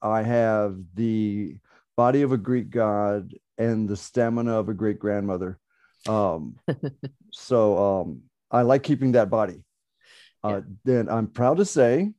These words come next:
Speaker 1: that a couple of weeks ago, when I had somebody spotting me on a flat bench, I was able to put up two plates and a ten. What that means is two plates and a ten on each side.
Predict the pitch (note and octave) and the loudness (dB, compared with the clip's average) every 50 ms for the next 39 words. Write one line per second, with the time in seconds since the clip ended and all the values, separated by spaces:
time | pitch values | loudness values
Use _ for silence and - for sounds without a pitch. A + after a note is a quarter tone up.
0 | _ _ _ _ _ _ _ _ _ _ _ _ _ _ _ _ - A2 A2 G#2+ | _ _ _ _ _ _ _ _ _ _ _ _ _ _ _ _ -6 -4 -2 -2
1 | G#2 - B2+ A#2 - C3 B2+ C#3 E3+ E3 - - C#3+ - B2 A#2 A2+ A2+ A2 A2 | -2 -2 -4 -4 -2 -2 -2 0 -2 -2 -4 -8 -6 -2 0 2 2 2 2 0
2 | A2 G#2+ A2 G#2 - - - A2 A#2 A#2 G2+ - - B2 A2+ A2 G2+ - - B2 | 0 0 -2 -4 -6 -8 -6 -4 -4 -4 -2 -2 -2 -2 0 -2 -2 -2 2 2
3 | A#2+ A#2+ A#2+ A#2+ B2 A#2+ A2+ G#2+ G#2 G2+ G2+ G2 - G2+ G2+ G2 - D3+ E3 D#3+ | 2 2 2 0 0 0 0 -2 -2 -2 -4 -4 -4 -6 -6 -4 -2 0 0 0
4 | - A2 G#2 A2 A#2+ - - _ _ _ _ _ _ _ _ _ - - A2 A2+ | 0 0 -2 -2 -2 -6 -12 _ _ _ _ _ _ _ _ _ -8 -2 0 0
5 | A2 A2 A2 A2+ G#2+ G#2 B2+ B2 A2+ A#2+ G#2 - G#2+ - C3 B2 A2+ A2+ A2 G2+ | 2 2 2 0 0 2 2 2 2 0 -4 -6 -6 -4 -2 2 2 2 2 2
6 | - _ - - C3+ - - B2+ A#2 A2 - - A2+ G2 - - C3 A#2+ G#2+ F2+ | -2 _ -8 -8 -8 -6 -2 -2 -2 -2 -4 -6 -8 -8 -6 -2 -2 0 0 -2
7 | E2+ F2 F2 _ _ _ _ _ _ _ _ _ _ _ _ _ _ _ _ _ | -4 -8 -14 _ _ _ _ _ _ _ _ _ _ _ _ _ _ _ _ _
8 | - A#2 A#2+ C#3 C#3 C#3+ C#3+ B2+ F#2 A#2 B2+ C#3 C#3+ C3+ B2+ A#2 G#2+ G#2 G2 F2 | -2 2 2 2 4 6 4 4 4 4 2 2 2 2 0 0 -2 -4 -6 -8
9 | - - - B2+ B2 A2+ A2 G#2+ G#2 G2 - - - C3 - - C3+ B2 G#2+ - | -12 -8 -2 0 2 2 2 2 0 -2 -4 -4 -6 -4 0 2 2 2 2 0
10 | - - - A#2+ A2+ A2 G#2+ - B2 A2+ G#2 E2+ G2+ G2+ G#2+ G#2 - - - B2+ | -8 -8 -4 -2 -2 -2 -2 0 0 0 0 0 -2 -2 -4 -6 -8 -8 -2 -2
11 | A2 G#2 G2+ G2 F2 F2 F#2+ - | 0 0 2 0 0 -2 -4 -10